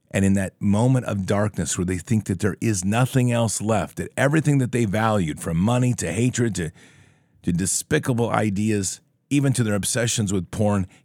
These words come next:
will be cast into a sea where they cannot find their way. And it's there that the light will reach them. So, Father, we,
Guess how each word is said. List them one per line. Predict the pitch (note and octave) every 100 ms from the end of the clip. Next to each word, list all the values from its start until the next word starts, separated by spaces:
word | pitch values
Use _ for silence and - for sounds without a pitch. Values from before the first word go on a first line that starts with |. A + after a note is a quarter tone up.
| -
will | G2+
be | G2+
cast | - - B2 B2 -
into | B2+ A#2+ G#2
a |
sea | F#2 - B2+ A#2
where | G#2
they | G2+
cannot | - A#2+ A2 -
find | - A#2+ C3
their | A#2+ A2
way. | G#2+ G#2 D#2 - _ _ _ _ _ _ _ _ _ _ _ _ _
And | - F2
it's | E2 -
there | A2 A2+ B2 B2
that | G#2
the | G#2
light | G2 G2 G2 -
will | F#2
reach | D#2 - -
them. | - - _ _ _ _ _ _ _ _ _ _ _ _ _ _
So, | -
Father, | F2 G#2 G#2
we, | G2+